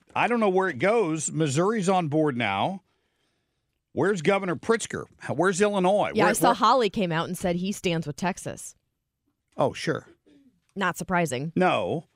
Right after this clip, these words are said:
Speaker 1: Uh, but, you know, you've got a situation where they went to the Supreme Court. Supreme Court said, "Mm,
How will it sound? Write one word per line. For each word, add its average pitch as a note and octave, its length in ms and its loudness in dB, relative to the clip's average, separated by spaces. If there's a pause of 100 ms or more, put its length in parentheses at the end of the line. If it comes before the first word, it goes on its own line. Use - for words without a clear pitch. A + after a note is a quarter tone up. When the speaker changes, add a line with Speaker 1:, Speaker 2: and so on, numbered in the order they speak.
(100)
Speaker 1:
Uh, D3+ 280 4
but, D#3+ 340 0
you G#3 80 -2
know, F3 300 2
you've G3+ 180 -4
got G3+ 160 2
a F3 60 -4
situation F3+ 580 -2
where D3 380 2 (840)
they D3+ 120 0
went F3+ 220 0
to - 40 -10
the E3+ 140 0
Supreme E3+ 400 0
Court. G3+ 360 2
Supreme F#3 320 0
Court E3+ 300 0
said, F3 560 4
"Mm, D3+ 340 -4